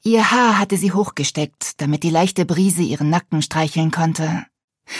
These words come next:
Ringsherum zirpten die Grillen. Dazwischen sang eine Amsel träge ihr Abendlied. Sie liebte diesen Ort einige Kilometer außerhalb von Meißen. Hier gab es einen alten Meilenstein, der die Reisenden darauf hinwies,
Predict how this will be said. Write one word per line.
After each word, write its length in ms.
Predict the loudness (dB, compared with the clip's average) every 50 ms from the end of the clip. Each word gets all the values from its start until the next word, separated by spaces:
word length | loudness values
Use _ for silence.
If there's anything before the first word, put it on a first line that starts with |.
| -10 -10 -12 -12 -2 2
Ringsherum 680 | 2 2 2 2 2 0 2 4 4 6 4 4 2
zirpten 360 | 0 0 0 0 0 0 0
die 120 | 0 0 0
Grillen. 580 | 0 0 2 2 2 2 2 0 0 -4 -6 -12 _ _ _ _ -16 -14 -14 -12 -4
Dazwischen 480 | -4 -2 -2 -2 -2 -2 0 2 2 4
sang 220 | 4 4 2 4
eine 220 | 4 2 2 4
Amsel 420 | 2 4 4 4 2 2 2 0 0
träge 360 | 0 -2 0 0 0 0 0
ihr 280 | 0 0 0 0 0 0
Abendlied. 800 | -2 -2 -2 -4 -4 -4 -8 -10 -10 -10 -12 -14 -14 -14 -16 _ _ _ _ _ _ _ _ _ _ _ _ -16 -14 -14 -14 -16 -18 _
Sie 280 | -6 -2 2 2 2 4
liebte 440 | 4 2 0 0 -2 -4 -4 -4
diesen 320 | -2 -4 -6 -4 -2 -2 -2
Ort 440 | 0 2 2 2 2 0 -2 0 0
einige 320 | 2 2 2 2 0 -2
Kilometer 640 | -2 -2 -2 0 2 2 2 0 0 0 0 2 2
außerhalb 420 | 0 0 0 0 -2 -2 -2 -4
von 160 | -4 -2 -2
Meißen. 600 | 0 2 0 0 -2 0 0 0 0 0 -4 -6 -10 _ _ _ -18 -16 -14 -12 -12 -14 -16 -18 -20 _
Hier 400 | -4 0 2 4 4 4 4 4
gab 200 | 2 0 0 0
es 120 | -2 -2
einen 180 | 2 2 2 2
alten 340 | 2 0 0 2 2 4
Meilenstein, 840 | 4 4 4 4 4 4 2 0 0 -2 -2 0 0 2 2 0 0
der 120 | -2 -4
die 140 | -4 -4 -2
Reisenden 560 | 0 2 2 2 2 2 2 2 2 2 2
darauf 340 | 2 0 2 2 0 0 0
hinwies, 480 | 2 2 2 4 4 2 0 0 -2